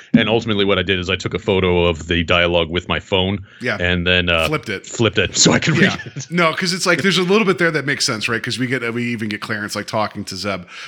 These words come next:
Speaker 2: But, like, in terms of when I first read it and I realized what was going on, I just moved the page. It's like, that's such a cool idea 'cause it's
Speaker 1: So
Speaker 2: it,
Speaker 1: clever.
Speaker 2: it, yeah, and it's like, God damn, like,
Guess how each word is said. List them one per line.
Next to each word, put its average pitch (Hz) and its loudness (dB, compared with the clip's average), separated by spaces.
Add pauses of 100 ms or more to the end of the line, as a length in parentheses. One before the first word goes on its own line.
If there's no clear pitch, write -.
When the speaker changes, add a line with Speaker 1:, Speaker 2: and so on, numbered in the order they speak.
(140)
Speaker 2:
But, 135 0
like, 131 0
in 139 -2
terms 160 -2
of 143 -6
when 147 0
I 156 2
first 156 -2
read 110 -2
it 143 0
and 120 -4
I 113 -4
realized 120 -2
what 127 -4
was 110 -6
going 110 -4
on, 110 -2
I 107 -2
just 113 -6
moved 113 -4
the 104 -8
page. 98 -4 (320)
It's 139 -4
like, 131 -4 (540)
that's 185 0
such - 0
a - -6
cool 175 2
idea 135 0
'cause 131 -4
it's 135 -6
Speaker 1:
So 120 -2
Speaker 2:
it, 117 -8
Speaker 1:
clever. 110 -4 (100)
Speaker 2:
it, - -
yeah, 143 0
and 135 -2
it's 147 -2
like, - -8
God 170 -2
damn, 139 2
like, 127 -4